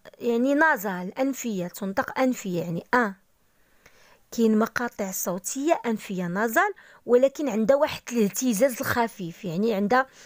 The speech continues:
ما يشبه الاهتزاز الخفيف، مهتزة، يعني كنطقوها فيها واحد الاهتزاز. كتنطق مثل أون، أون. كاين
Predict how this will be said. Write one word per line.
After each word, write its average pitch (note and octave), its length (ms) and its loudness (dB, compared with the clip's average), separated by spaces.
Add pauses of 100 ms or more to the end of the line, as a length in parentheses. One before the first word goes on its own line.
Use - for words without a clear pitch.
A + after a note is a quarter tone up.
(160)
ما A#3 100 4
يشبه B3+ 360 4
الاهتزاز G#3 540 0
الخفيف، G3 380 -4
مهتزة، F#3+ 560 -2
يعني E3 320 -6
كنطقوها G3+ 720 0 (300)
فيها A#3+ 200 4
واحد G#3+ 200 2
الاهتزاز. F3 760 -4 (560)
كتنطق - 600 0
مثل C#4+ 340 0 (440)
أون، A3+ 280 6 (840)
أون. G#3 320 2 (960)
كاين F#3 260 -2